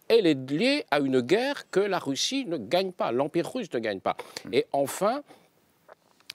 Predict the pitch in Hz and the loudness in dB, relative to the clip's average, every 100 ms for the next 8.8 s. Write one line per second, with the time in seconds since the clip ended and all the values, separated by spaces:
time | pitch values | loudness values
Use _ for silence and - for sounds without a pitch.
0 | - - - 175 151 - 120 - 131 - | -4 0 4 4 4 2 -2 0 0 0
1 | 147 143 113 117 143 135 135 131 135 - | 0 2 2 2 2 2 0 2 0 0
2 | 240 277 208 - 101 85 - 131 127 127 | 0 0 -2 -8 -12 -12 -2 4 4 4
3 | 175 170 160 156 269 294 - _ - _ | 2 6 4 4 0 -2 -6 _ -20 _
4 | _ _ _ - 123 - _ - 156 - | _ _ _ -2 -2 -2 _ 2 2 2
5 | 269 254 - 175 - 180 175 285 151 - | 0 0 0 -2 2 2 4 2 -2 -8
6 | _ _ - - - - - - - 131 | _ _ -20 -20 -20 -20 -20 -6 4 6
7 | 120 117 _ _ _ _ _ _ 139 180 | 6 4 _ _ _ _ _ _ 2 4
8 | 220 147 - 143 160 247 277 | 4 2 0 0 2 0 0